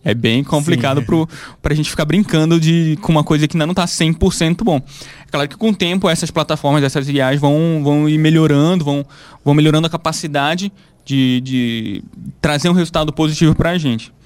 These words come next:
Speaker 1: Nesse sentido também da, das, das I As que são, que estão fazendo esse tipo de trabalho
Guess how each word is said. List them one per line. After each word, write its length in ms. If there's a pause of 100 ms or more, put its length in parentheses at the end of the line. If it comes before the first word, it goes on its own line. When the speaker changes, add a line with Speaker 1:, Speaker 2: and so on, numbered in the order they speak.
(1300)
Speaker 1:
Nesse 300
sentido 440
também 580
da, 800
das, 600 (680)
das 280
I 60
As 200
que 100
são, 440
que 80
estão 120
fazendo 360
esse 160
tipo 180
de 60
trabalho 360